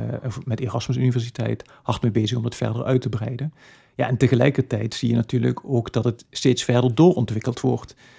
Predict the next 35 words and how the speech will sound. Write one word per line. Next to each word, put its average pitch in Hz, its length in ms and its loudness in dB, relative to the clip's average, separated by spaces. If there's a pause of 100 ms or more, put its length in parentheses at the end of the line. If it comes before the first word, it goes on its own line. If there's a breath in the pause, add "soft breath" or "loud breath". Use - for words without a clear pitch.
(240 soft breath)
Ehm, 113 480 -2 (160)
en - 240 -2
ja, 123 140 -2
dat 139 140 2
maakt 147 140 4
natuurlijk 135 300 2
ook 147 100 0
heel 127 120 6
erg 117 120 0
interessant. 117 520 -2
Hoe 131 120 2
breng 120 240 2
je 117 60 4
nieuwe 120 220 4
kennis 139 500 2
in 131 140 0
een 120 80 2
ontwikkeling 117 600 0 (140)
die 120 160 0
je 117 80 4
hebt, 143 280 2
hè? 123 120 0
En 135 80 0
als - 140 -4
je - 60 -4
het 113 100 -2
hebt - 100 -8
over 101 120 -8
onderzoekers, 123 580 0 (440 soft breath)
ja, - 80 -6
deze 120 220 4
onderzoeker 117 400 0
weet 120 220 0 (100)
alles 131 840 4
van, 113 340 -2